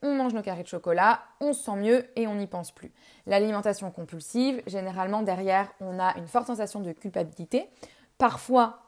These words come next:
de honte, ce qui d'ailleurs va générer un peu ce cercle vicieux puisque derrière, on va avoir tendance à se restreindre.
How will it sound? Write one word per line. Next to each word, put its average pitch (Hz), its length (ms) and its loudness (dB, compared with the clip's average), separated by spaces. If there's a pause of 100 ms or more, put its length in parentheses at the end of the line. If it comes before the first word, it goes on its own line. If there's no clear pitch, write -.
de 196 200 4
honte, 226 340 0 (200)
ce - 140 -14
qui 269 140 0
d'ailleurs 247 400 10
va 196 100 0
générer 208 380 2
un 196 100 0
peu 208 120 -8
ce 190 120 -8
cercle 190 300 -4
vicieux 180 320 -4
puisque 226 260 -8
derrière, 196 360 4
on 220 40 -4
va 185 140 0
avoir 170 200 -2
tendance 202 280 -6
à 190 80 -6
se 233 240 0 (320)
restreindre. 175 560 -6